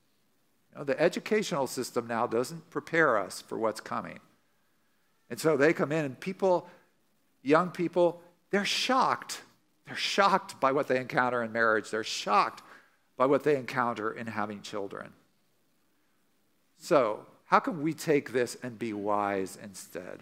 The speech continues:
Women, be women. Bring forth life. Bravely make a home for life. It's your privilege.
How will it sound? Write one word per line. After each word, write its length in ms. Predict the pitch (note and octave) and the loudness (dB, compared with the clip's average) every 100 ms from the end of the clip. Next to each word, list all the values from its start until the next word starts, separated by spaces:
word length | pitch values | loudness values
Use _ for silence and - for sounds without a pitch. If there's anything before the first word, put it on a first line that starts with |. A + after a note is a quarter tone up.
| G2 | -12
Women, 440 | A#2 D3 G#3+ C4 - _ | -8 -6 -6 -6 -14 _
be 140 | F3 G3+ | -8 -4
women. 480 | F#3+ A3 G3 B2 - _ _ _ _ _ _ _ _ _ _ D3+ | -2 0 -2 -4 -10 _ _ _ _ _ _ _ _ _ _ -8
Bring 260 | F#3 F#3+ | -6 -6
forth 520 | F3+ - E3 E3+ - C3+ | -8 -6 -4 -2 -4 -2
life. 640 | A#2+ B2+ A2+ G#2 - - _ _ _ _ _ _ _ _ _ _ _ _ _ _ _ _ _ | 2 2 0 -4 -14 -20 _ _ _ _ _ _ _ _ _ _ _ _ _ _ _ _ _
Bravely 800 | D#3+ F#3+ G#3 G#3 E3 F3 F3+ F3 | 4 8 10 8 6 4 6 6
make 300 | D3 D3 D#3 | 4 0 0
a 60 | |
home 460 | C3 - D3 D3+ D3 | -2 -2 -2 -2 -4
for 220 | - A#2+ | -2 2
life. 420 | A2 G#2+ G#2 - - | 2 2 0 -4 -12
It's 240 | C3 - | -10 -6
your 80 | D#3+ | -4
privilege. 920 | - - D#3+ C3 B2+ A2 F#2 - - | -6 -6 -4 -4 -2 -2 -4 -10 -16